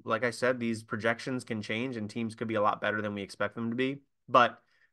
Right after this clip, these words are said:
as it stands right now, the Orioles have a fairly easy, um, start to the season, and maybe that helps make some of these decisions as well. And then, of course, there's the outside chance of Elias pulling off something major, perhaps a trade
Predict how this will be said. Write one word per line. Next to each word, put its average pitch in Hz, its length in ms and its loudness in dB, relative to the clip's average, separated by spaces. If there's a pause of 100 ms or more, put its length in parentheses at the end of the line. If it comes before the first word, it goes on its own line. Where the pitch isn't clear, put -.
(220)
as 131 140 6
it 123 80 -4
stands 117 260 2
right 110 100 2
now, 107 140 4
the 104 100 0
Orioles 113 300 4
have 110 120 4
a 104 100 0
fairly 120 920 4
easy, 101 560 -4 (260)
um, 95 420 0 (160)
start - 420 0
to 113 60 -8
the 98 100 -6
season, 98 340 -6
and 101 100 -2
maybe 104 220 -2
that 98 160 0
helps 101 340 -2 (280)
make 104 180 -2
some 104 120 -4
of 98 60 -6
these 92 140 -8
decisions 95 400 -10
as 95 120 -12
well. - 280 -4 (800)
And 151 60 2
then, 170 100 6
of 170 80 6
course, 208 200 6
there's 160 200 4
the 131 120 4
outside 151 320 6
chance 143 220 -4
of 127 80 4
Elias 123 360 6
pulling 123 260 -4
off 120 120 2
something 117 300 0
major, 107 280 0
perhaps 104 300 0
a - 40 -4
trade 117 480 0